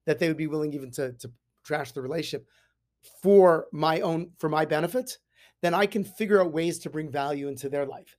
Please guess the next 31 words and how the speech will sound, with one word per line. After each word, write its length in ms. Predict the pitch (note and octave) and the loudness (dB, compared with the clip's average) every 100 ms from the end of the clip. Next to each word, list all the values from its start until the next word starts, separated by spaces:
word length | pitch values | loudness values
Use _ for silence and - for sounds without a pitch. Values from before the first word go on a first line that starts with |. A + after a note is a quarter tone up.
| - | -14
And 120 | D#3+ | 0
that's 220 | F#3 A#3+ G#3+ | 2 2 2
what 80 | |
it 80 | F3+ | 0
means 160 | E3 D3+ | 0 -4
by 200 | D#3+ E3 | 0 0
a 60 | |
friend. 400 | E3+ B3 G3+ B2+ - - - - | 0 0 -2 -6 -16 -20 -10 2
Now, 160 | F#3+ | 2
if 120 | F3 | 4
that 180 | G3 A3 | 2 2
means 240 | G#3 G3 C3+ | 2 0 2
give 220 | G3 E3+ | 0 2
them 100 | D#3 | -2
gifts, 440 | C3 B3+ - - _ | 0 0 -2 -16 _
give 160 | D3+ B2+ | -8 -6
them 180 | C#3+ D3+ | -6 0
gifts. 340 | A#3 - - | -2 -2 -4
If 100 | F#3+ | -2
it 80 | E3+ | -2
means 200 | F3 D#3 | -4 -6
give 180 | E3 D3+ | -4 -4
them 160 | D#3 C3 | -6 -10
time, 400 | C#3+ F#3 C#4+ D#4 _ _ - | -6 -4 -4 -6 _ _ -2
give 180 | E3+ D3 | 0 2
them 140 | E3+ | -2
time. 380 | G#3+ A#3+ D3 C3+ | -2 -6 -8 -6
If 100 | D#3 | 0
it 80 | F#3 | 0
means 220 | F#3 F#3 | 0 -2
compassion, 520 | - C3+ E3 F#3 - | -4 -4 -2 -2 -6